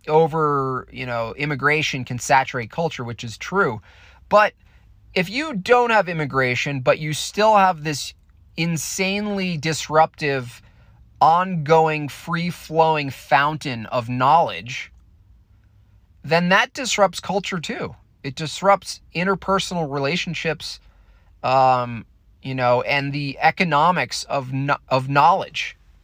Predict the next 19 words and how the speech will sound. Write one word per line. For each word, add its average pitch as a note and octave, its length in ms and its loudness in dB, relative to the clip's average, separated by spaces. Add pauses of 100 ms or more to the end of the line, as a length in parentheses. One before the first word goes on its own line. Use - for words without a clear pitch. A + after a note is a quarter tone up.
(140)
you B2+ 60 -12
know, B2+ 220 0
from C3 320 -4
one D#3+ 260 4
to D#3+ 140 -4
another, D3+ 380 2 (460)
vertical D#3 520 4
and D3+ 140 0
horizontal. D3 560 -2 (800)
And C#3+ 140 0
a D3+ 40 6
lot E3 180 6
of F#3 60 -6
people F#3+ 260 -2
don't F3 220 4
really D3+ 420 4 (140)
look D#3+ 260 -4
at E3+ 120 -4
that. A#2 340 4